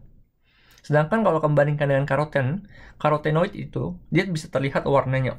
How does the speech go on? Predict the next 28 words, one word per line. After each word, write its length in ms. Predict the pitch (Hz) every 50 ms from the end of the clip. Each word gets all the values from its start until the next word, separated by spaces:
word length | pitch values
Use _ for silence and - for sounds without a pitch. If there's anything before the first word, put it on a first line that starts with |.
| -
orange. 400 | 160 180 156 113 117 131 - -
Kenapa? 320 | - 127 131 131 - 123 123
Karena 240 | 127 120 135 147 156
dia 160 | 165 202 214
bisa 240 | 180 170 156 135 127
menyerap 380 | 127 131 139 175 180 - - - - - - -
warna 260 | - 135 131 127 127 127
hijau 320 | 120 147 143 139 127 131 135
juga 160 | 139 131 131
di 80 | 123 117
sini. 200 | - 117 110 107 104 - - - - - - _ _
Jadi, 100 | 139 151
semua 220 | 156 185 165 151 139
warna 240 | 135 139 127 135
hijaunya 400 | 135 - 139 135 131 127 131 123
diserap 320 | 120 120 - 127 123 - -
sama 160 | 123 117 113
karoten, 560 | 117 113 113 117 117 - - 175 214 240 - - - - - - - - - - _
yang 180 | 156 147 147 151 -
tersisa 320 | 151 - 156 151 185 170
ada 80 | 170 180
lima 240 | 165 156 143 135
lima 320 | 131 135 131 127 123 - -
puluh 160 | 139 151 165
sampai 400 | 175 156 135 139 - 147 135 135
enam 160 | 131 127 127
lima 240 | 135 131 127 127 120
puluh. 320 | - - 123 113 110 110